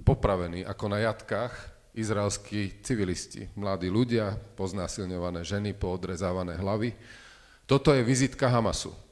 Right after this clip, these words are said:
Myslím si, že problém je v tom, že toto je dlhodobo neriešený konflikt. Nebudem teraz ja robiť rozhodcu jednej alebo druhej strane, ale rovnako, pane, chcem vám povedať to, čo som už povedal,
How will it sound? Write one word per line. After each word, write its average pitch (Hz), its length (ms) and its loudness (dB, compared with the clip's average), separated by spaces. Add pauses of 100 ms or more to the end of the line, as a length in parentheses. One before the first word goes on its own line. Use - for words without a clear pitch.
(1300)
Myslím 143 240 6
si, 143 240 2
že 127 240 6
problém 143 480 6
je 117 80 2
v - 80 -12
tom, 135 160 6
že 123 80 4
toto 120 240 -2
je 117 80 2
dlhodobo 113 640 2 (240)
neriešený 110 560 4
konflikt. 104 560 -2 (400)
Nebudem 120 400 2
teraz 107 320 0
ja 104 80 2
robiť 104 240 -2
rozhodcu 104 400 -2
jednej 107 560 -2
alebo 98 320 -2
druhej 101 240 -2
strane, 104 560 -4
ale 107 160 2
rovnako, 139 480 6
pane, 95 320 0
chcem 104 240 -2
vám 95 160 -2
povedať 98 400 -4
to, 101 80 -8
čo - 80 -10
som 90 240 -8
už - 160 -10
povedal, 87 480 -6